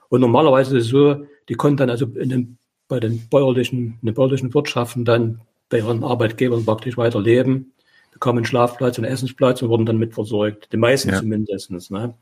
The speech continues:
Speaker 1: Es gab also keinen Rechtsanspruch darauf.
Speaker 2: Ja, ja.
Speaker 1: Und dann gab's auch nicht, äh, in den Sp-, der Stadt, in der Mittelalter-, mittelalterlichen Stadt,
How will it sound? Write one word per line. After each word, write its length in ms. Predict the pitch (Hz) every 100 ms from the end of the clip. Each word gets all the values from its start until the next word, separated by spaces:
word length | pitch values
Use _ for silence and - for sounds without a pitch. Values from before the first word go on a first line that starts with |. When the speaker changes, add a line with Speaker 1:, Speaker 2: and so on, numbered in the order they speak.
| _
Speaker 1:
Es 240 | 113 107 -
gab 160 | 123
also 160 | 120 120
keinen 160 | - 131
Rechtsanspruch 640 | 120 110 110 104 - 98
darauf. 480 | - 95 92 90 -
Speaker 2:
Ja, 180 | 101 101 - _ -
ja. 220 | 104 - - _ _ _ _ _ _ _
Speaker 1:
Und 120 | -
dann 100 | 120
gab's 220 | 127 156 -
auch 100 | 143
nicht, 260 | 143 -
äh, 360 | 175 120 110 113
in 100 | -
den 100 | 110 107
Sp-, 180 | -
der 140 | 113 107
Stadt, 460 | - 156 185 - - -
in 160 | 156 147
der 80 | 113
Mittelalter-, 560 | 139 127 120 113 110 _ - _
mittelalterlichen 640 | - 127 127 135 123 123 127
Stadt, 420 | - 151 175 -